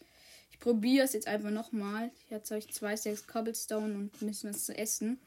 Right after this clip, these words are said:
Keine Schwert und so, aber ich muss es jetzt einfach schaffen. Das ist ja richtig cool. Also ich fänd's richtig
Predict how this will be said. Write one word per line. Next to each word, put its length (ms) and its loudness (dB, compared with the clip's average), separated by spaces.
Keine 240 -2
Schwert 380 -2
und 160 -6
so, 120 -6
aber 280 -2
ich 120 4
muss 240 12
es 80 0
jetzt 180 2
einfach 400 2
schaffen. 520 0
Das 100 -2
ist 80 -8
ja 60 -2
richtig 440 -2
cool. 240 0
Also 160 0
ich 140 2
fänd's 300 -2
richtig 180 -8